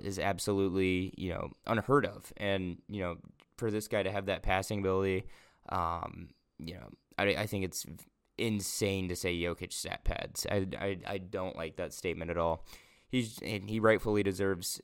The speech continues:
um, his M V P award for being, you know, a three, three-headed monster and able to, in the ability to get points, rebounds, and assists the way he does,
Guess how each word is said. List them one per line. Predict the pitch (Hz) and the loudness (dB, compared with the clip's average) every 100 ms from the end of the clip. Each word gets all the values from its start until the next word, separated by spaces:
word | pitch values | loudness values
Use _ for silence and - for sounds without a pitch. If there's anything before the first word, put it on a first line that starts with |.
| - | -8
um, | 87 85 87 85 85 | -4 -2 -2 -2 -4
his | 95 101 | 0 0
M | 92 | 0
V | 92 | 0
P | 98 | 2
award | 92 87 85 | 2 2 0
for | - | -2
being, | 87 90 87 87 | -2 -2 0 -2
you | 85 | -2
know, | 87 85 - | -2 -4 -6
a | - | -10
three, | - 101 101 101 - _ - | -6 -2 0 -2 -4 _ -8
three-headed | 117 110 98 95 | -2 0 0 0
monster | 92 92 95 - 98 90 | 2 2 2 -2 -4 -4
and | 90 | -2
able | 90 87 | 0 -2
to, | - 98 - - - - _ _ _ _ _ - - | -2 -6 -6 -20 -20 -20 _ _ _ _ _ -10 -4
in | 101 | 0
the | 92 90 90 76 | 0 0 0 0
ability | 98 98 95 | 4 4 4
to | 92 | 4
get | 92 - | 4 4
points, | 98 101 95 98 | 4 4 0 0
rebounds, | 95 90 87 87 | -2 0 -2 -2
and | 87 | -4
assists | 87 - 92 - | -4 -2 -2 0
the | 92 | 2
way | 87 | 4
he | 87 87 | 2 0
does, | 85 - | -2 -4